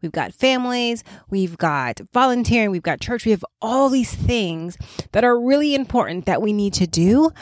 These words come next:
And so it can be really hard to find the time in your day to be intimate and have conversations with God and grow closer to God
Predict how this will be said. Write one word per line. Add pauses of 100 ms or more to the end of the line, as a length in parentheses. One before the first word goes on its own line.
(320)
And
so
it
can
be
really
hard (380)
to
find
the
time (120)
in
your
day
to
be (500)
intimate
and
have
conversations
with
God
and
grow
closer
to
God